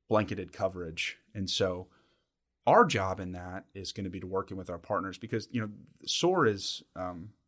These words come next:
at its core, it's not that we're out trying to do all this ourselves. Really, you know, we're the clearinghouse for all, for everything having to do with what's on our blueprint for Eastern Kentucky and Appalachia, Kentucky. So we wanna empower our ecosystem partners, the people that,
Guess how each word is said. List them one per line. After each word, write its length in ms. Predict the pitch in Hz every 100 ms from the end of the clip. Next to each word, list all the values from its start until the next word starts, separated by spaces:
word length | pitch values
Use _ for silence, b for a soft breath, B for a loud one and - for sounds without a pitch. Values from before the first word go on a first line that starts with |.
| _ _ _ _ _
at 140 | 117 107
its 140 | -
core, 260 | - 120 110
it's 160 | -
not 200 | 143 139
that 140 | 107 92
we're 160 | 107
out 260 | 101 101 -
trying 260 | - 98 95
to 100 | 87
do 320 | - 101 92
all 120 | 90
this 180 | 85 -
ourselves. 560 | 82 - 104 80 - -
Really, 380 | 160 127 101 b b b b b
you 80 | -
know, 60 | 101
we're 120 | 120
the 100 | 117
clearinghouse 1080 | - - 113 107 92 98 90 85 - - - - _ - -
for 140 | 107
all, 260 | - 101 98 - - -
for 140 | 107
everything 320 | 107 110 104
having 240 | 101 98 95
to 60 |
do 140 | 95 98
with 120 | 92
what's 180 | 95 101
on 60 |
our 60 | 92
blueprint 480 | 90 95 - 92 -
for 380 | - 95 95 - _ _ -
Eastern 340 | 113 - 101
Kentucky 400 | 92 87 98 -
and 80 | 90
Appalachia, 480 | 90 92 92 92 87
Kentucky. 540 | 87 82 87 - 120 - b b b b
So 240 | - 107
we 220 | 98 98 131
wanna 180 | 120
empower 560 | 101 92 - 95 98 - 98
our 320 | 92 90 90
ecosystem 640 | 110 113 95 104 92 90
partners, 400 | - 98 - 87
the 80 | -
people 280 | - 104 92
that, 160 | 92